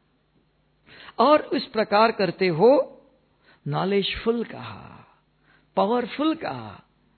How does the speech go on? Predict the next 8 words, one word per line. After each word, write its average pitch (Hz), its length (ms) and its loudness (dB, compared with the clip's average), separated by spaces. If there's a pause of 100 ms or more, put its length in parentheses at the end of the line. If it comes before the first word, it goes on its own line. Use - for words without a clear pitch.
(300)
तो 160 80 0
वो 170 180 2
मर्यादा 170 580 -4
सिखाएगा, 160 720 -10 (100)
ऐसे 147 320 -8
नहीं 160 240 -4
उठना 160 360 -8
है। 113 180 -16